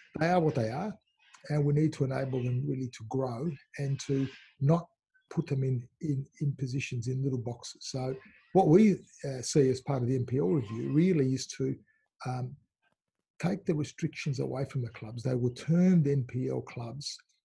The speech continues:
and licensed as such, uh, a number of years ago, really to,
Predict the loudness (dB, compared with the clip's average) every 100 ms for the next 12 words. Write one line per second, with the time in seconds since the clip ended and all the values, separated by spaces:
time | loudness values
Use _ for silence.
0 | _ -2 0 -2 -4 -6 -6 -6 -6 -10
1 | -10 -8 -10 -10 -18 -20 _ _ -10 -8
2 | -4 -6 -2 0 2 2 2 0 -2 -4
3 | -6 -8 _ _ _ 0 4 6 4 0
4 | -2 -2